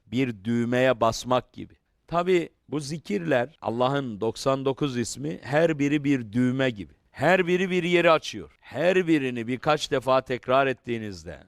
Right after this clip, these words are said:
belki on kere tekrar ettiğinizde, belki elli kere tekrar ettiğinizde,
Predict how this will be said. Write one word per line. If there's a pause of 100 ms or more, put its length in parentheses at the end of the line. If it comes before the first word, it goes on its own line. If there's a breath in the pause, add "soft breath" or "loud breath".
(100)
belki
on
kere
tekrar
ettiğinizde,
belki
elli
kere
tekrar
ettiğinizde,